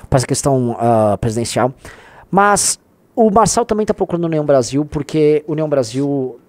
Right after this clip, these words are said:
dispõe de algumas figuras que sabem exercer muito bem sua influência junto a cortes superiores e Fino Aremin, tá? O Marçal não quer perder os direitos políticos agora, depois que ele fez uma cagada monumental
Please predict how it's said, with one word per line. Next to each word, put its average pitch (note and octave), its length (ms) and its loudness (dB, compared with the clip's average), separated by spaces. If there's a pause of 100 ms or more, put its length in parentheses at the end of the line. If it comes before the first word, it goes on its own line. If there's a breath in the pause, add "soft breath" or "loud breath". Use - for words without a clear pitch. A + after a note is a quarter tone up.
(140)
dispõe C#3+ 340 -6
de D#3 100 -4
algumas D#3 220 -6
figuras C#3+ 300 -10
que - 100 -16
sabem E3 560 -6 (380 soft breath)
exercer D3+ 420 -4
muito F3+ 220 -8
bem D#3 240 -6
sua - 180 -8
influência D3+ 600 -6
junto C#3+ 280 -10
a C3+ 40 -10
cortes C#3 260 -10
superiores C#3 500 0
e C#3 60 -2
Fino C3+ 300 2
Aremin, A#2+ 340 0 (320 soft breath)
tá? C3 140 -6
O B2+ 40 -6
Marçal C3 600 -2 (200 soft breath)
não F#3 280 0
quer F3 160 -2
perder C#3 240 -4
os C3 80 -4
direitos A#2 240 -8
políticos D#3 420 -12
agora, E3 300 0
depois F#3 240 -8
que - 60 -6
ele A3+ 60 0
fez F#3+ 200 -2
uma G#3 160 -6
cagada F#3+ 500 -2
monumental G#3 920 -2